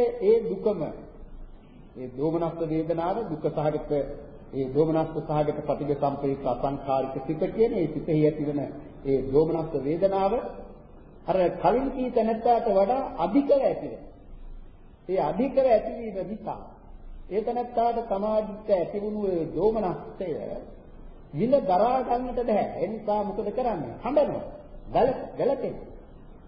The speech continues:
සමහර විට සිහිකම් නැතිව ඇද වැටෙනවා. ඒ කියන්නේ අර ආයාස කියලා කියන උපායාස කියලා කියන්නේ.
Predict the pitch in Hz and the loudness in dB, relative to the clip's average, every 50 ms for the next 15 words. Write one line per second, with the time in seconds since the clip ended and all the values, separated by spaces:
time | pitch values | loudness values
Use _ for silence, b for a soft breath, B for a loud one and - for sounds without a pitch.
0 | - - - - - - - - - - - - - - - - - - - - | -20 -20 -20 -20 -20 -20 -20 -20 -20 -20 -20 -20 -20 -20 -20 -18 -18 -12 -2 0
1 | 165 226 262 277 254 233 196 160 143 123 131 127 131 147 - - - - - - | 2 2 4 4 6 6 6 6 4 2 0 0 0 0 -2 -4 -8 -12 -14 -16
2 | - - - - - - - - 202 247 233 214 233 214 202 185 185 170 - 185 | -18 -20 -20 -20 -20 -10 0 2 4 4 6 6 4 4 4 2 0 -2 -2 -2
3 | 180 196 208 180 147 139 165 190 170 156 143 - 120 107 - - - - - - | -2 0 2 2 2 2 0 0 0 0 -2 -2 -6 -10 -10 -12 -14 -14 -16 -10
4 | - 123 147 151 151 156 143 135 131 113 113 127 160 143 226 226 - - 175 175 | -4 -4 -2 0 0 0 2 2 2 2 4 4 6 6 6 4 2 0 -4 -4
5 | - 180 175 175 180 175 151 135 - - 170 170 180 185 185 190 185 - - - | -4 -4 -4 -4 -4 -4 -6 -6 0 2 4 4 6 6 4 4 2 -2 -4 -8
6 | 190 180 175 - - 117 - - - | -10 -10 -10 -10 -10 -10 -10 -10 -14